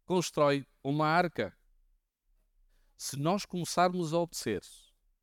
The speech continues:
e a fazer aquilo que Deus pede de nós, nós vamos ver milagres na nossa vida. Mas primeiramente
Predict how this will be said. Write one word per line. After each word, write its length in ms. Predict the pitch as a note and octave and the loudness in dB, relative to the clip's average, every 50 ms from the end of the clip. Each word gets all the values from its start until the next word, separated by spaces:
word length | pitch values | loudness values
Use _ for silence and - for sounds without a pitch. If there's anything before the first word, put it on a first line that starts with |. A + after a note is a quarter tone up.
| _ _ _ _ _ _ _ | _ _ _ _ _ _ _
e 80 | A#2+ A#2+ | -6 -6
a 40 | A2 | -4
fazer 360 | - B2 B2 G#2+ C3 E3+ D#3+ | -2 -4 -4 0 2 2 2
aquilo 240 | D3 - D#3+ D#3+ C3 | 2 0 0 -2 -2
que 100 | - C3+ | -2 -2
Deus 260 | C3+ D3+ C3+ - - | 0 0 -2 -2 -4
pede 260 | - C#3+ C#3 A#2+ A#2 | -2 0 0 0 0
de 60 | A2+ | -2
nós, 460 | A2+ A#2 C3 D3 - - - - - _ _ _ _ _ _ _ _ _ _ _ _ - | 0 0 0 -2 -4 -8 -18 -20 -20 _ _ _ _ _ _ _ _ _ _ _ _ -4
nós 200 | B2+ C#3 C3 G#2+ | -2 -2 -2 0
vamos 220 | C#3+ D3 C#3 G#2+ | -2 -2 -2 -2
ver 140 | B2 C#3+ C3+ | -2 -4 -2
milagres 500 | C3+ C3+ B2 C3+ C3+ C3 B2+ B2+ A#2 A2+ | -2 0 2 2 2 2 0 -2 -4 -4
na 80 | C3 | -2
nossa 320 | A#2+ B2 B2+ A#2+ - C3 A#2+ | -2 -2 -2 -2 -2 -6 -4
vida. 380 | A2 A#2+ B2 A2 G2 F#2 D#2+ - _ _ _ _ _ _ _ _ _ _ _ _ _ _ - | -2 0 -2 -2 -2 -6 -8 -10 _ _ _ _ _ _ _ _ _ _ _ _ _ _ -8
Mas 200 | G#2+ B2+ A#2+ - | -6 -6 -6 -4
primeiramente 680 | - C#3 C#3+ D3+ D3+ D3 C#3+ C#3+ D3+ D3+ - - | -2 0 2 2 2 2 4 2 2 0 0 -6